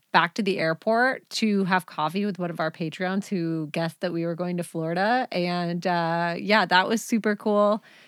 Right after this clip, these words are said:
We, uh, went, we went kayaking in clear kayaks in, like,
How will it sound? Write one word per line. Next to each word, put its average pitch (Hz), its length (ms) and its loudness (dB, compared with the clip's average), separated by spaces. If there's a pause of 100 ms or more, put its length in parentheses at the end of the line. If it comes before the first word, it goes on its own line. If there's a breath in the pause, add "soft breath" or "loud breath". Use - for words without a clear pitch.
(420 soft breath)
We, 185 720 -2 (160)
uh, 147 480 -4
went, 180 260 -2 (320)
we 208 120 0
went 220 240 0
kayaking 165 680 -2
in 156 360 -4
clear 175 580 -2 (180)
kayaks 196 480 -4 (760)
in, 196 220 4
like, 180 300 0